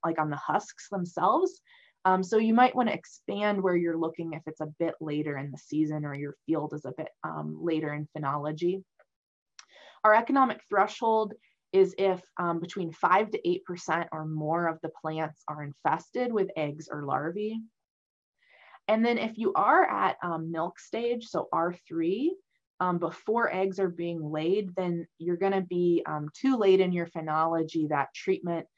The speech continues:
is not gonna give you an economic return at that point. So thinking about the egg identification here on our corn plant,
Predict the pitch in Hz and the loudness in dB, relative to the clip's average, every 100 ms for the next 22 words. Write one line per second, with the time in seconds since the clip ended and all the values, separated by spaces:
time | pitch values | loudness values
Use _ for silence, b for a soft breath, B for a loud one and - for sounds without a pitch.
0 | _ _ - 175 180 175 175 180 170 165 | _ _ -2 0 2 4 4 2 -4 -2
1 | 160 151 147 135 135 - 143 143 131 - | -4 -4 -6 -4 -6 -6 -6 -6 -8 -12
2 | 139 - 147 135 - - - - - - | -14 -14 -16 -14 -14 -6 -4 -4 -10 -14
3 | 65 _ _ _ _ _ _ _ _ _ | -16 _ _ _ _ _ _ _ _ _
4 | _ _ _ _ _ _ b b b - | _ _ _ _ _ _ b b b -2
5 | 302 302 320 330 427 392 254 233 226 - | 4 4 4 2 4 4 6 6 6 4
6 | 190 - 196 214 208 185 185 190 185 143 | 4 4 2 2 2 2 2 0 -4 -12
7 | _ 180 180 151 147 180 208 - 180 180 | _ -4 -4 -6 -4 -6 -8 -6 -2 0
8 | 165 170 - 180 180 175 160 160 151 | -2 -6 -4 -2 -2 -4 -4 -2 -4